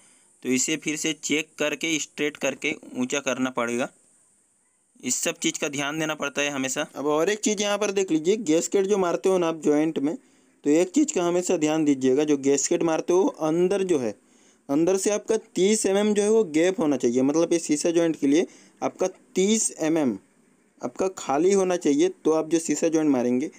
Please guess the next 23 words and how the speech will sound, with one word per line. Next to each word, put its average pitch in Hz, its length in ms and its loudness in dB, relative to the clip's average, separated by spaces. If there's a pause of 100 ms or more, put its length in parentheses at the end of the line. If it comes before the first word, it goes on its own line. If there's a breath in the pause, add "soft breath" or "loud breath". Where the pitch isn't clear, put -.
(260 loud breath)
वो 139 100 0
leakage 143 540 2
नहीं 156 240 2
होता 151 200 0
है, 160 60 2
वो 160 80 2
perfect 139 480 -2
feeding 127 280 0
होता 107 200 -4
है। 107 120 -4 (320 loud breath)
तो 147 180 -4
कभी 156 180 0
भी 208 120 0
शीशा 185 280 0
joint 180 260 0
करते 170 220 2
हो 180 80 2
ये 165 180 4
चीज़ 311 180 -2
का 302 160 2
हमेशा 151 400 0
ध्यान 120 200 0
रखिएगा। 110 440 -4